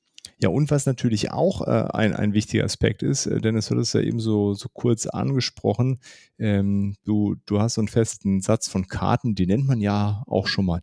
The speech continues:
Deck, so einen Satz von Karten, mit dem man da so spielt. Und, ähm, ja, den muss man im,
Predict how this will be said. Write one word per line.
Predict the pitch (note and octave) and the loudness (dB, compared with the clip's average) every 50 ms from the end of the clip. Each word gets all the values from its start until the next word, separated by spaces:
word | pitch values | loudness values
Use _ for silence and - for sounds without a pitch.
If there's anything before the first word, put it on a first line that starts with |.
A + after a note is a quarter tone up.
| - - | 0 0
Deck, | F#2 A#2+ - - - - - _ _ _ _ _ _ | 0 0 0 -2 -10 -14 -14 _ _ _ _ _ _
so | - - B2+ | -4 -2 0
einen | C#3+ C#3 | 0 0
Satz | B2+ - C#3 D3 - | 0 0 0 0 0
von | - - C3 A2+ | -4 -6 -6 -4
Karten, | - - C3 C#3+ C#3 - - A2 G2 F#2 F#2+ - _ - | 0 0 2 2 0 -2 -2 -6 -6 -6 -8 -12 _ -4
mit | G2+ G2 - | -2 0 2
dem | G#2+ A2 | 2 0
man | A2 G#2+ G#2 | 2 2 0
da | G2+ G2+ | 0 0
so | G2 G2 | 0 -2
spielt. | - - - - G#2 G2+ F#2+ - - - - - - - - - - _ - | -6 -6 -2 0 2 2 2 0 -4 -14 -16 -16 -14 -16 -16 -18 -20 _ -6
Und, | G#2+ F#2 F2 F2 F2+ F2 - - | -4 -2 0 0 0 -2 -4 -4
ähm, | - F#2 F#2 F#2 F2+ F2+ F2+ F2+ F2+ F2+ - _ - | -2 0 2 2 2 2 0 0 -2 -6 -10 _ -2
ja, | - F2+ F2+ | 0 0 0
den | - - F#2+ G#2 | 2 2 0 2
muss | A#2 B2+ - | 0 0 0
man | - C3+ A#2+ A2 A2 G#2 | 0 0 2 2 0 -2
im, | - - G#2 G2+ F#2+ F#2 - | -2 -2 0 0 0 -2 -4